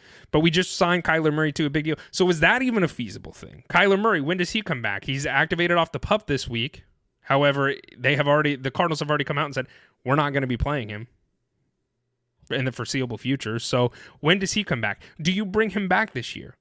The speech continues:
What does that do to him if you don't bring him back this year and he remains on the Cardinals a year removed from football?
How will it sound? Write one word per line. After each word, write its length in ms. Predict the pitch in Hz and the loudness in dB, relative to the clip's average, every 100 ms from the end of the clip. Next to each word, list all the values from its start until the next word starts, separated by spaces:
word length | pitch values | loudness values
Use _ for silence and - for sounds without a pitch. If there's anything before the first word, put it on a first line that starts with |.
| - | 4
What 180 | 190 220 | 4 4
does 160 | 196 | 2
that 180 | 196 170 | 2 2
do 140 | 185 | 2
to 100 | 196 | 2
him 160 | 165 170 | 2 0
if 140 | 175 175 | 0 -4
you 80 | |
don't 240 | 160 180 214 | 0 0 2
bring 160 | 165 131 | 0 0
him 140 | 131 | 0
back 220 | 120 120 | 0 0
this 180 | 139 - | -2 -2
year 80 | 151 | -2
and 80 | 139 | 0
he 80 | |
remains 500 | 170 147 151 190 170 - 165 | 0 0 2 2 2 -2 0
on 240 | 170 165 | 2 2
the 100 | 151 | -2
Cardinals 640 | - 214 214 135 117 117 - - _ _ - | 2 2 4 2 -2 -4 -10 -16 _ _ -2
a 60 | 151 | 2
year 220 | 165 180 | 6 6
removed 340 | 151 165 170 | 6 4 4
from 140 | 135 117 | 0 -2
football? 520 | 180 160 - - | -2 0 -4 -6